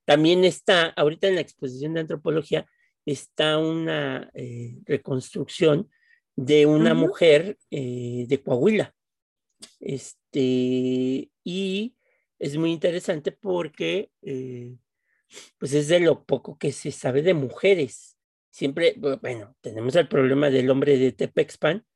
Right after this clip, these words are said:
Speaker 2: Justo
Speaker 1: Ya
Speaker 2: para allá
Speaker 1: después,
Speaker 2: iba.
Speaker 1: ya después de muchos estudios son, se ha de-, se ha descubierto que es,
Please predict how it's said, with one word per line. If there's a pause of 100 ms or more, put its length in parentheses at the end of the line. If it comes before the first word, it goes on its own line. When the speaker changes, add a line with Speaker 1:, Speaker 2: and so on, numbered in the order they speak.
(300)
Speaker 2:
Justo
Speaker 1:
Ya
Speaker 2:
para
allá
Speaker 1:
después, (140)
Speaker 2:
iba. (280)
Speaker 1:
ya
después
de
muchos
estudios
son, (560)
se
ha
de-,
se
ha
descubierto
que
es,